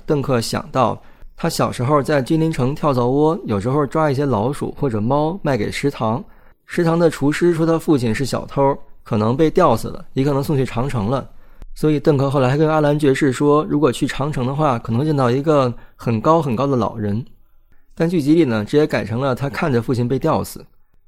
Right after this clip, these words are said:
然后又一段原创剧情来了，一个像是女巫的角色主动给俩人算命，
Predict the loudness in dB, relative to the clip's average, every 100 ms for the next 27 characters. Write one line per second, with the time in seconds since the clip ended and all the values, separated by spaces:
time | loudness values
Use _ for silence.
0 | _ -4 0 2 4 6 6 4 2 2
1 | 0 2 0 0 0 0 -4 -6 -16 -20
2 | -20 -10 0 2 2 2 2 2 2 0
3 | 2 2 2 2 -2 -2 -2 -2 -4 -6
4 | -2 2 2 4 2 0 -2 -2 0 2
5 | 0